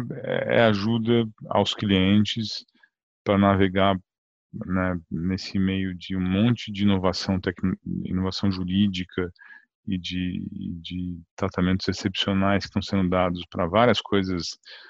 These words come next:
na área trabalhista, contratual, tributária, em N áreas, porque é um desafio, são,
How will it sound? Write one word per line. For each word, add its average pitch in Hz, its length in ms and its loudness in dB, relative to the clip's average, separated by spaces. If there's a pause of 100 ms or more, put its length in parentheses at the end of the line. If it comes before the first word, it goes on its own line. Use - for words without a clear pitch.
(260)
na 95 100 0
área 92 160 4
trabalhista, 95 680 2
contratual, 90 920 2
tributária, 90 1120 0 (520)
em 107 240 6
N 113 180 6
áreas, 101 640 2 (1400)
porque - 260 0
é 98 40 8
um 107 140 8
desafio, 101 500 2
são, 87 220 -4